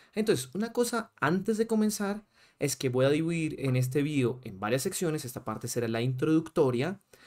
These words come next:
y en cada sección la, el método que ustedes quieran. Es claro que ustedes elegirán el que más le convenga a ustedes. Pero antes de eso,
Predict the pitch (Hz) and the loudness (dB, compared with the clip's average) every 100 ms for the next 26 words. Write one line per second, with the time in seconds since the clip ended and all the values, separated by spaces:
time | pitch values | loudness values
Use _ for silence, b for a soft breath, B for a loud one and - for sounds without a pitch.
0 | B B - 220 226 - 170 170 160 175 | B B 0 2 2 -2 -4 0 0 0
1 | 175 185 - 151 180 190 - _ _ _ | -2 -6 -4 -2 -2 -4 -12 _ _ _
2 | - 147 139 139 131 127 123 123 - 147 | 0 2 4 4 6 4 2 -2 -6 2
3 | 151 156 156 170 165 - 156 143 127 120 | 4 4 4 0 0 0 -2 0 0 2
4 | 120 - - - - _ _ _ _ _ | 0 -2 -12 -16 -16 _ _ _ _ _
5 | _ _ _ _ _ _ - 127 - 123 | _ _ _ _ _ _ -6 -4 -2 -2
6 | 117 156 160 b - 151 - 165 185 180 | 0 0 -2 b -6 -2 2 4 4 2
7 | 175 160 196 - - 139 - 120 117 120 | 2 2 0 -2 -4 -4 -2 -2 0 0
8 | 156 - 139 131 120 104 98 98 98 - | -2 -4 -4 -2 -4 -4 -6 -8 -8 -8
9 | 92 - - B B B _ 127 131 175 | -8 -10 -18 B B B _ 2 2 0
10 | 220 226 208 - 208 214 | 2 6 6 4 -2 -4